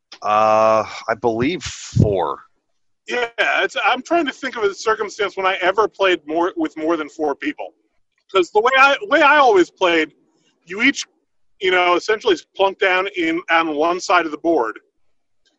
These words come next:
Speaker 2: and everybody shoves their money underneath your side of the board just to keep it in one place.
Speaker 1: Right.
Speaker 2: You know, it becomes all neat. And I'm like, they've got, like, seventy-two pieces that come with it, or something. No,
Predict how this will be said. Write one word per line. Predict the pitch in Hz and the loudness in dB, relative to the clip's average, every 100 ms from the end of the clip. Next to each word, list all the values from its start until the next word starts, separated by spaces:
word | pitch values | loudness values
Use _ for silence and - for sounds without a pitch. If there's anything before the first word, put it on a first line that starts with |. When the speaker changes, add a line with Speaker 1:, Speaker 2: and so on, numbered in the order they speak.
| _ - | _ -4
Speaker 2:
and | 165 | 2
everybody | 214 233 240 | 2 2 -4
shoves | 180 - 220 185 | -4 0 0 2
their | 202 | 0
money | 185 196 202 | 2 0 0
underneath | 180 165 170 170 - | -2 -2 -2 -2 -4
your | 156 | -6
side | 139 175 156 | -2 0 0
of | |
the | 143 | -2
board | 135 160 143 - | -6 -2 -2 -4
just | - - | -14 -20
to | - | -12
keep | - 165 | -6 -4
it | 170 | -6
in | 131 | -4
one | 139 135 | -6 -6
place. | - 143 - - - - _ _ _ _ _ _ | -4 -4 -4 -14 -20 -20 _ _ _ _ _ _
Speaker 1:
Right. | 120 107 104 _ _ _ _ _ _ | 0 0 -4 _ _ _ _ _ _
Speaker 2:
You | 143 | -6
know, | 135 151 | -4 -4
it | 170 175 _ _ | -8 -14 _ _
becomes | 170 180 160 | -6 -4 -2
all | 160 | -4
neat. | 165 165 | -4 -4
And | 147 | -2
I'm | 165 | -2
like, | 180 196 - _ _ _ _ | -2 -2 -4 _ _ _ _
they've | - 320 - | -2 -2 2
got, | 269 320 | 0 2
like, | 202 175 | 0 -2
seventy-two | - - 214 208 226 208 - 202 202 185 185 185 - - - _ | -4 -4 0 0 -2 -8 -8 -4 -4 -4 -6 -12 -14 -14 -14 _
pieces | - 196 175 143 104 - _ _ | -6 -6 -4 -6 -6 -12 _ _
that | 131 139 | -6 -4
come | - 135 | -2 -2
with | 120 101 | -4 -12
it, | 90 _ - _ - | -16 _ -20 _ -10
or | |
something. | 135 147 127 127 - _ _ _ | -6 -6 -8 -10 -14 _ _ _
No, | 135 | -2